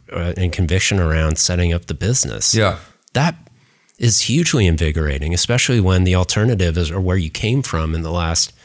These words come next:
Speaker 1: year and a half, like in my case, was sitting around in a room, you know, reading six pagers and managing the business from, you know, way up here.
Speaker 2: Yeah, totally.
Speaker 1: Yeah, so I loved it.
Speaker 2: Yeah, I agree with you on the creation side.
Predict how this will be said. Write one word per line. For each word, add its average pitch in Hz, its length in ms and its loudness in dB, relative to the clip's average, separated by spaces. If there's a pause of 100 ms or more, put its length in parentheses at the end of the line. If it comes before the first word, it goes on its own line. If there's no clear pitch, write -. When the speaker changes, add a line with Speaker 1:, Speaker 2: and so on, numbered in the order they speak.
(120)
Speaker 1:
year 90 220 0
and 82 100 2
a 80 40 0
half, 82 340 -2
like 87 140 -6
in 92 80 -2
my 107 180 0
case, 82 380 -2
was 85 340 0 (480)
sitting 98 320 2
around 90 400 6
in 87 100 4
a 85 60 2
room, 85 500 4 (640)
you 92 120 0
know, 90 40 4
reading 87 300 2
six - 260 -2
pagers 85 520 0
and 85 100 0
managing 82 480 2
the 82 80 0
business 87 640 0 (500)
from, 85 400 0
you - 100 -8
know, 87 120 -2
way 87 280 2
up 85 140 -2
here. 120 440 -2
Speaker 2:
Yeah, 101 180 2 (100)
totally. 82 520 -2
Speaker 1:
Yeah, 120 200 2
so - 180 0
I 104 120 0
loved 110 360 0
it. - 140 -4 (420)
Speaker 2:
Yeah, 104 300 0
I 170 60 0
agree 120 320 2
with 104 200 2
you 95 120 2
on 90 100 2
the 85 80 0
creation 92 680 -2
side. 123 380 -2